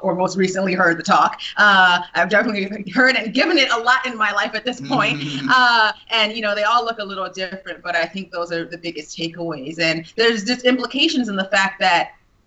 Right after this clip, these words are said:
Speaker 1: that this is just a, all you gotta do is say it's the talk to another Black person and they know what you're talking about, and implications around the fact that all of this is around how do you make sure that you get out of this alive.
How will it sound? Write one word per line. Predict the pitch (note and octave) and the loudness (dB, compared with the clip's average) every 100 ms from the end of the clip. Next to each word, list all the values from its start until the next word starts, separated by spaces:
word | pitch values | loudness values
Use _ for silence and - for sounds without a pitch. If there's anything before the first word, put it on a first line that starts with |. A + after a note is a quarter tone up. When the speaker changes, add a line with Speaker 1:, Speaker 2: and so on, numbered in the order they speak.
| _ _ - | _ _ -4
Speaker 1:
that | G#3 G#3 F#3 | -2 -2 0
this | C4 - | -2 0
is | C4 G3+ | -4 -4
just | G3+ D4 C4+ | -4 -2 -2
a, | |
all | G#3 G#3+ G#3+ A3+ B3+ | -2 -2 0 2 2
you | D4 | 2
gotta | C4+ C4 | 0 -2
do | E4 | -4
is | C#4 | -2
say | A#3+ A#3 | -2 -2
it's | A#3 | -2
the | A#3+ | -6
talk | B3 C4 B3 - | -2 2 2 0
to | A3 | -2
another | G#3+ G#3 | -2 0
Black | A3 - - | 0 0 -2
person | G3+ G3 G3 | -8 -8 -10
and | F#3+ | -8
they | F#3+ | -8
know | F#3+ | -8
what | G3 G3 | -8 -10
you're | F#3 | -4
talking | F3+ F3 A#3+ | -2 -2 -4
about, | B3+ C4 C4 | -2 0 0
and | G#3+ | -2
implications | A3 G#3+ B3+ A3+ A#3+ G#3 | -8 -10 -10 -10 -10 -10
around | G3 F#3 | -2 -2
the | F#3 | -2
fact | F#3 F3+ F#3 | -4 -4 -4
that | F3+ | 0
all | F#3 F#3+ | 2 2
of | |
this | F#3+ F#3+ | -2 -10
is | F#3 | -6
around | F3+ E3 E3+ - - | -2 0 -2 -8 -4
how | G3+ | -2
do | G#3 | 0
you | G3 | -4
make | F3+ E3+ | -6 -8
sure | F3 | -10
that | E3+ | -10
you | |
get | E3+ F3+ | -8 -2
out | D#3 D#3+ | -2 -2
of | D#3+ | -8
this | D3 - B2+ | -12 -10 -8
alive. | C#3 C3+ C3 E2+ - | -6 -4 -4 -6 -12